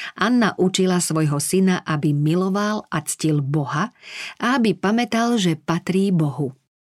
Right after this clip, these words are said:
Snažila sa, aby mu všetko, s čím prichádza do styku, usmerňovalo myseľ k Stvoriteľovi. Táto verná matka sa ani po rozlúčke so synom neprestala oň starať. Dennodenne sa zaňho modlievala.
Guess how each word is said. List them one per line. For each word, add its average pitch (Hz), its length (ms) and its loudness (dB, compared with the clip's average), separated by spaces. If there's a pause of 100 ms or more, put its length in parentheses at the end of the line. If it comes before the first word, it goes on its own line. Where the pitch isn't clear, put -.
(240)
Snažila 208 640 2
sa, 196 240 0
aby 165 320 2
mu 156 160 2
všetko, 160 560 -2
s - 80 0
čím 147 320 0
prichádza 165 560 0
do 160 160 0
styku, 190 480 0 (320)
usmerňovalo 208 880 2
myseľ 165 480 2
k 160 160 -4
Stvoriteľovi. 143 800 0 (720)
Táto 160 320 0
verná 170 560 2
matka 160 480 0
sa - 240 -4
ani 156 240 2
po 156 160 0
rozlúčke 208 560 0
so 175 160 2
synom 196 400 2
neprestala 170 800 0
oň 160 160 2
starať. 147 560 -4 (640)
Dennodenne 175 960 2
sa 147 160 -2
zaňho 151 400 0
modlievala. 156 720 0